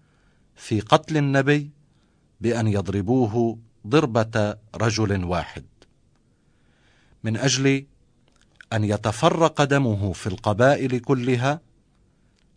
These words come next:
فلا يعود بإمكان أحد من بني هاشم عائلة النبي أن يثأر لدمه، لأن بني هاشم لا يقدرون على حرب كل هذه القبائل،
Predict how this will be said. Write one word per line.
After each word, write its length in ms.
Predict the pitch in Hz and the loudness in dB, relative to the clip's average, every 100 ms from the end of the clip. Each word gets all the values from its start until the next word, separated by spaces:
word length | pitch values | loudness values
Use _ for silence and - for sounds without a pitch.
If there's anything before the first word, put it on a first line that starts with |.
| _ | _
فلا 420 | - 175 180 151 | -2 2 4 4
يعود 320 | 135 120 190 | 4 2 0
بإمكان 720 | 156 123 123 107 104 151 156 | 0 -2 0 -2 0 2 2
أحد 460 | 147 - - 139 107 | 2 -2 -2 -2 -2
من 360 | 101 80 95 87 | -4 -4 -6 0
بني 300 | 120 117 107 | 2 2 2
هاشم 580 | 120 120 - 87 76 - _ _ _ _ _ - | 4 2 2 -6 -12 -16 _ _ _ _ _ -6
عائلة 460 | 104 117 143 151 123 | -2 0 0 -2 -2
النبي 560 | 123 117 107 117 107 110 - _ _ _ _ _ _ _ - | -4 -2 -2 0 -2 -6 -20 _ _ _ _ _ _ _ -6
أن 100 | 110 | -2
يثأر 500 | 107 151 - 147 131 | 2 2 0 -2 0
لدمه، 520 | 120 113 117 113 110 - - _ _ _ _ _ _ _ | 2 2 2 2 0 -4 -20 _ _ _ _ _ _ _
لأن 420 | 101 110 120 113 101 | -4 -2 0 0 2
بني 320 | 113 107 101 | 2 2 0
هاشم 680 | 113 131 - 127 117 110 110 - _ _ _ _ _ _ _ - | 0 0 0 -4 -4 -4 -6 -14 _ _ _ _ _ _ _ 2
لا 140 | 135 | 4
يقدرون 640 | 160 143 - 110 110 135 107 | 6 2 0 0 2 2 2
على 380 | 92 95 95 90 | 0 0 -2 -4
حرب 360 | - 123 104 | 0 0 0
كل 300 | 101 165 165 | -2 0 0
هذه 460 | 143 117 113 107 98 | 2 2 2 0 -6
القبائل، 800 | 92 - 95 107 - 101 92 | -6 -4 0 2 0 -4 -10